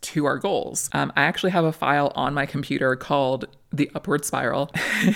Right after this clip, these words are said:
If you were a fan of Nine Inch Nails back in the day or even now, but you may have listened to their earlier album, The Downward Spiral. So this is sort of a tongue-in-cheek play to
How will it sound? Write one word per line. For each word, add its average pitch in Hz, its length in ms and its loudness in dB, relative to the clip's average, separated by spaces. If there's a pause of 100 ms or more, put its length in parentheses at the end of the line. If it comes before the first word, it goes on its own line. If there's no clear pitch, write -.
(180)
If 175 280 2
you 135 600 0
were 143 180 2
a 139 40 -2
fan 147 180 -6
of 151 80 -4
Nine 143 180 -4
Inch 147 160 -6
Nails 170 440 0
back - 260 -2
in 143 60 -2
the 139 60 0
day 135 360 4
or 135 220 0
even 139 220 -4
now, 156 320 2
but 147 160 -2
you 135 260 -4
may 135 160 -4
have 160 320 -4
listened 139 380 -4
to - 80 -6
their 131 120 0
earlier 131 340 0
album, 139 360 -2
The 135 100 -4
Downward - 420 -2
Spiral. 156 480 2
So - 180 -2
this 143 160 -4
is 143 100 -4
sort 139 200 0
of 135 80 0
a 139 240 0
tongue-in-cheek 143 800 -4
play 135 480 2
to 139 540 -2